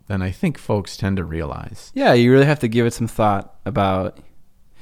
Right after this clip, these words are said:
Speaker 2: you know, what you're trying to convey, how you want the information to flow, and you're doing all these tweaks along the way to make sure what you're trying to say is getting across and stuff like
Speaker 1: Mm-hmm.
Speaker 2: that.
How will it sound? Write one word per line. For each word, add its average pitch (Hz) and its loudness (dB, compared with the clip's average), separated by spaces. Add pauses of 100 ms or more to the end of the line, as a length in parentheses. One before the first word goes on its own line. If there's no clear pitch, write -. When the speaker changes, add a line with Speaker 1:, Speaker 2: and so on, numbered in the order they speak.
(320)
Speaker 2:
you 110 -4
know, 98 -2
what 98 -4
you're 113 -6
trying 117 -2
to 123 -2
convey, 98 -4
how 98 -8
you 104 -4
want 104 -4
the 104 -6
information 107 -6
to 113 -6
flow, 98 -2 (460)
and 90 -6
you're 104 -10
doing 104 -4
all 101 -2
these 104 -4
tweaks - -6
along 101 -4
the 104 -2
way 101 -2
to 101 -4
make 98 -6
sure 98 -8
what 95 -4
you're 101 -8
trying 104 -8
to 101 -6
say 104 -6
is 98 -6
getting 101 -4
across 95 -2
and 95 -10
stuff - -16
like - -8
Speaker 1:
Mm-hmm. 117 -8
Speaker 2:
that. 92 -6